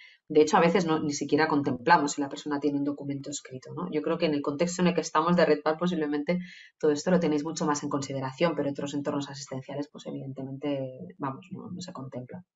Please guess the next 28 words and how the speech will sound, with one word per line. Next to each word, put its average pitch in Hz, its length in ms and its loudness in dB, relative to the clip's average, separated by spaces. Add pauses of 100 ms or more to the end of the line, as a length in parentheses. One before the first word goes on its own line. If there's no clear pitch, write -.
(160)
¿vale? - 200 -14 (1400)
Bueno, 180 220 6
y 170 40 2
luego 214 200 8
hay 285 100 8
unos 254 200 6
aspectos 196 600 2
que, 175 240 2
mm, 147 400 -2 (540)
que 190 80 -2
también 170 300 0
tienen 190 240 0
que 185 100 2
ver 180 140 4
con 180 160 0
el 160 100 -4
desarrollo 170 580 2
del, 160 1120 0 (140)
de 180 60 2
este 185 240 0
concepto 180 420 0
a 170 60 4
lo 160 80 4
largo 165 240 4
de 160 60 0
los 160 200 -2
últimos 165 400 -2
años, 185 340 0